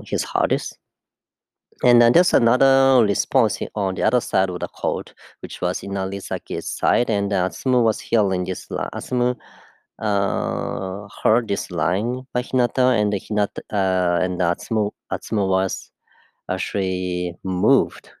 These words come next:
impressed. He said, uh, in the monologue, "Kandou shita de, Shouyo-kun."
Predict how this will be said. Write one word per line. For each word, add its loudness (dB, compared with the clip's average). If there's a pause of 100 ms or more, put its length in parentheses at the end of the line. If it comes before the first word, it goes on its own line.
(140)
impressed. 0 (340)
He -2
said, 2 (380)
uh, 2
in 0
the 2
monologue, 2 (440)
"Kandou 4
shita 0
de, 0
Shouyo-kun." 0